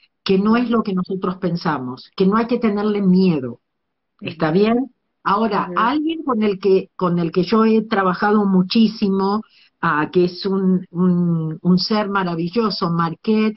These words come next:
Speaker 1: que hago los viajes espirituales con él, él ha
Speaker 2: Sí.
Speaker 1: tenido covid, ¿no es cierto? Y
Speaker 2: Ujú.
Speaker 1: recién
Speaker 2: Ujú.
Speaker 1: salió del hospital. Ah,
Speaker 2: Ujú.
Speaker 1: en el hospital la pasó muy bien, me mandaba todos
Speaker 2: Ujú.
Speaker 1: videos cantando y <laughs> bailando.
Speaker 2: <laughs>
Speaker 1: Pero bueno,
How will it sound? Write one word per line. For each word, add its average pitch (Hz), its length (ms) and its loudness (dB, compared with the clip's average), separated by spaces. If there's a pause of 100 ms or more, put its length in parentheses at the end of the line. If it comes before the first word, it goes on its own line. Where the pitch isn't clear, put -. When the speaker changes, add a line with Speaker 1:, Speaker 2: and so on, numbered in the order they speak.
Speaker 1:
que 160 360 0
hago 185 260 0
los 165 140 0
viajes 190 360 0
espirituales 185 760 0
con 160 220 -2
él, 160 180 -2 (420)
él 240 220 2
ha 254 100 0
Speaker 2:
Sí. 220 60 -2
Speaker 1:
tenido 220 440 2 (100)
covid, 247 480 0 (260)
¿no 185 240 4
es 185 60 -2
cierto? 247 280 0
Y 233 40 4
Speaker 2:
Ujú. 190 80 2
Speaker 1:
recién 202 240 0 (300)
Speaker 2:
Ujú. 208 100 -8
Speaker 1:
salió 190 280 2
del 190 180 2
hospital. 180 720 -2 (600)
Ah, 175 520 2
Speaker 2:
Ujú. 185 100 0
Speaker 1:
en 185 120 2
el 185 120 2
hospital 240 380 -4
la 254 120 -2
pasó 190 280 -2
muy 208 260 2
bien, 208 500 0
me 180 180 0
mandaba 196 460 0
todos 220 180 0
Speaker 2:
Ujú. 208 80 -2
Speaker 1:
videos 202 420 0
cantando 196 540 -2
y 208 40 0
<laughs> - 20 -2
bailando. - 800 -4
Speaker 2:
<laughs> - 500 -4
Speaker 1:
Pero 226 220 2
bueno, 262 280 0